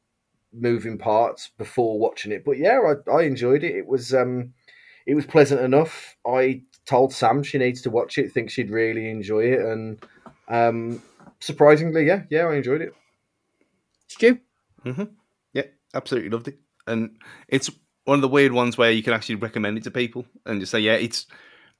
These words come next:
Speaker 3: if you want something you don't have to think about, if you want something that's actually just nice, and <laughs> it's very, it's not even pop-, it's not even sweet popcorn, is it? It's full on candy floss, and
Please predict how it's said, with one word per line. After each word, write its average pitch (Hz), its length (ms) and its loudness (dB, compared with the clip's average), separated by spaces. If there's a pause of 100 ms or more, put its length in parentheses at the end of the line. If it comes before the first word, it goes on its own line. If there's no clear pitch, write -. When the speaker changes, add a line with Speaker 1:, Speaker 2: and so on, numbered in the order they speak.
(880)
Speaker 3:
if 135 180 -4
you 131 80 0
want 117 240 -4
something 104 520 -6
you 110 180 -6
don't 110 200 -2
have 107 160 -8
to - 80 -20
think 113 260 -4
about, 95 340 -4 (260)
if - 120 -12
you 117 80 -2
want 104 140 -6
something 107 200 -10
that's 98 180 -8
actually 107 280 -8
just 92 200 -10
nice, 95 500 -6 (480)
and 110 340 0 (220)
<laughs> - 180 -8
it's 120 220 -6
very, 113 480 -2 (920)
it's - 120 -8
not 180 60 4
even 151 180 0
pop-, - 180 -4
it's 143 220 -2
not 175 100 2
even 143 140 -2
sweet 110 280 -4
popcorn, 123 320 -4
is 120 140 -4
it? 135 120 -6
It's 117 140 -8
full 117 280 0
on 104 140 -2
candy 98 300 -4
floss, - 440 -4 (500)
and 156 680 2